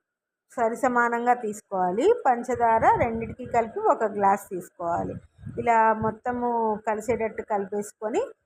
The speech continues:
వాటర్ వేసుకొని జారుగా కలుపుకోవాలి. ఇలా జారుగా కలుపుకున్న తర్వాత మనకి కనీసం నాలుగైదు గంటలు నానబెట్టాలండి. ఇది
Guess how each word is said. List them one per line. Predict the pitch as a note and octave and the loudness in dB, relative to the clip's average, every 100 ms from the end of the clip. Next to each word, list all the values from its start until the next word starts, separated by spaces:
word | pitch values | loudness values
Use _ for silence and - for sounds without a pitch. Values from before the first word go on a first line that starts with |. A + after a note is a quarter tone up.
| - - _ - | -20 -20 _ 0
వాటర్ | A3 A3 A#3 A3 | 0 2 0 0
వేసుకొని | G#3 G3 - G#3+ A3 F4+ | -2 -4 -6 -6 -2 -2
జారుగా | C4+ A3 G3 G3 G3+ G#3+ | 2 4 6 4 2 0
కలుపుకోవాలి. | A#3 G#3 F#3 - G3 F#3+ F3+ F3+ D4+ A#4+ A#4+ _ _ | 0 -2 -4 -4 -2 0 0 0 0 0 -4 _ _
ఇలా | C4+ B3 | -2 0
జారుగా | A#3+ G3+ G#3+ G#3 A#3 B3+ D4 D4 | 0 4 6 8 8 6 4 0
కలుపుకున్న | D4 A#3+ A3+ A3 B3+ C4+ C4 B3+ | 0 -2 -4 -4 -6 -6 -2 -2
తర్వాత | B3 A3 G3+ A3 G#3+ G#3 G#3 G4 | -2 -2 2 4 2 4 4 4
మనకి | F4+ A#3 A3 A3 A#3 C#4+ - | 2 0 -2 -6 -6 -6 -4
కనీసం | A#3 G#3+ A3+ B3+ C4+ D4 C#4 | -2 -2 -4 -6 -2 -2 2
నాలుగైదు | A3+ G#3+ G#3+ G#3 G3+ | 2 2 0 -4 -4
గంటలు | G3 F#3+ G#3 B3+ | -2 -2 -2 0
నానబెట్టాలండి. | A3+ G3+ G3+ F#3+ F#3+ F#3 F#3 F#3 | 2 0 0 -4 -2 -4 -2 -4
ఇది | F3 F3 B3+ | -6 -4 -2